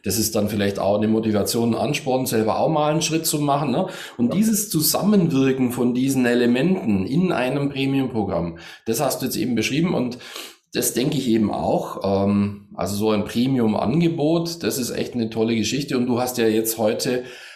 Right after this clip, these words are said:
Speaker 1: auch so ein Premium-Angebot. Ähm, wie viele Kunden hast du aktuell?
Speaker 2: Jetzt habe ich etwa zehn, wo ich ak-, ähm, aktiv mitarbeite. Ähm, ja, und kommen mehrere, immer wieder, jeden Monat wieder ein paar dazu.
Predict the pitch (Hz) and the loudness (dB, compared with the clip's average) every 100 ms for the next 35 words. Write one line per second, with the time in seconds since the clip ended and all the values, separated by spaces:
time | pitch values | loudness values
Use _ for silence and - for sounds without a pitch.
0 | - _ - 127 165 - 139 135 131 98 | -20 _ 0 2 2 0 2 2 2 2
1 | 110 139 143 - 120 131 143 117 - 127 | 0 0 -4 -2 0 2 2 0 0 0
2 | 165 151 156 180 - - 113 117 120 120 | 0 2 0 0 -2 -4 -2 0 2 0
3 | 113 135 165 147 160 190 151 131 135 - | 0 0 0 2 2 2 0 -2 -2 -2
4 | 175 151 165 - 151 165 - - - _ | -2 -2 -4 -2 0 0 -2 -8 -20 _
5 | _ _ _ _ - - - _ - 139 | _ _ _ _ -20 -20 -20 _ -6 -2
6 | 143 143 143 135 120 - - 131 139 180 | 0 0 -2 -2 -4 -8 -6 -4 -2 -4
7 | 196 - 147 - - 135 - 120 127 - | -6 -6 -6 -2 -2 -2 -2 -4 -6 -4
8 | 123 - 151 139 143 135 127 127 123 127 | -6 -6 -10 -10 -8 -2 0 2 0 -2
9 | - 139 - _ _ - 107 113 113 117 | -8 -14 -16 _ _ -8 -6 -6 -10 -20
10 | _ _ _ - 87 - - _ _ 147 | _ _ _ -6 -6 -6 -12 _ _ -20
11 | 92 _ - 104 107 107 113 113 107 - | -20 _ -10 -8 -6 -4 -2 0 -2 -4
12 | 85 - 117 110 110 107 104 104 110 110 | -12 -10 -8 -6 -6 -6 -6 -6 -6 -6
13 | 110 107 107 107 107 160 185 | -6 -2 0 0 -4 -8 -10